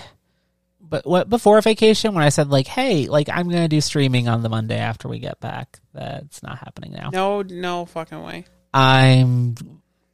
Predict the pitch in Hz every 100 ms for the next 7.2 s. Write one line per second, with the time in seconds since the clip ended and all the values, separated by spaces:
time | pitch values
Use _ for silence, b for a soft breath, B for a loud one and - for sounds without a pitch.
0 | _ _ _ _ _ _ _ _ _ 135
1 | 131 131 120 120 117 127 127 127 127 120
2 | 123 117 120 120 120 113 113 120 123 139
3 | - - 131 - - - - - 165 175
4 | 143 - - 165 - 240 254 285 285 226
5 | 185 196 226 214 190 170 160 156 - -
6 | 143 175 180 139 139 151 170 156 139 151
7 | 151 -